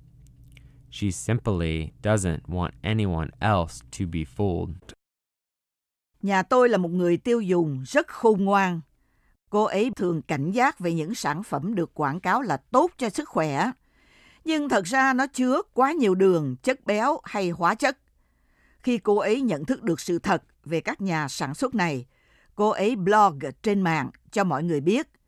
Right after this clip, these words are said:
Speaker 2: Cô ấy chỉ không muốn ai khác bị lừa nữa. Consumer là người tiêu dùng, alert là cảnh giác, đề phòng, và fooled là bị lừa. Bây giờ Brandon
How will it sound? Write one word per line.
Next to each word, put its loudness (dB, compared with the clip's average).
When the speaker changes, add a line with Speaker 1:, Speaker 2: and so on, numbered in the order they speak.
Speaker 2:
Cô 0
ấy -2
chỉ -4
không -4
muốn -2
ai -4
khác -4
bị -2
lừa 2
nữa. -4
Consumer 0
là -4
người 2
tiêu 0
dùng, 0
alert 4
là -4
cảnh -6
giác, -2
đề 0
phòng, -2
và -2
fooled 0
là -2
bị -6
lừa. 2
Bây 0
giờ 0
Brandon -4